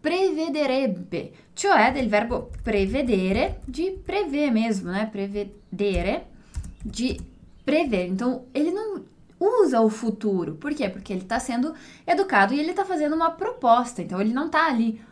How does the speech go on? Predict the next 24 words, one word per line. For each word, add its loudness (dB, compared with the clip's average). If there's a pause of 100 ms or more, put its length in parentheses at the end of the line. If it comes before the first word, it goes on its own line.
mandando 6
"vai 0
ser -8
assim". -8
Então, -6 (240)
por -12
isso -8
que -4
ele -2
diz -6 (180)
"ofereceria", -2
né? -4
Preveria, -2 (300)
é, -6
essas -4
coisas, 0 (240)
queste 0
attività. 2
Então, -4 (100)
diverse 2
attività -2 (220)
suddivise. 0
Então, -6
suddivise, -2